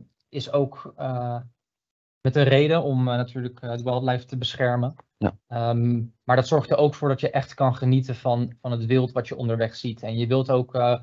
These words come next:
Speaker 1: stoppen, even je motor uitzetten en het raampje omlaag doen om, eh,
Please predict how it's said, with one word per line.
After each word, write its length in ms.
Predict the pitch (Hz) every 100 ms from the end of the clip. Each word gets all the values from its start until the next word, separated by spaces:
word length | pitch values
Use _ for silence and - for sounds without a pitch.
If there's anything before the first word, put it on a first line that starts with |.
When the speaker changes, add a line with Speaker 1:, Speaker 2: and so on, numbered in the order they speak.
| - _
Speaker 1:
stoppen, 520 | - - 135 - 131
even 260 | 135 127 131
je 60 |
motor 340 | 131 127 127 123
uitzetten 460 | 123 120 127 117
en 80 | 123
het 80 | 117
raampje 320 | 117 120 117
omlaag 320 | 123 120 120
doen 160 | 120 123
om, 220 | 120 120
eh, 220 | 117 113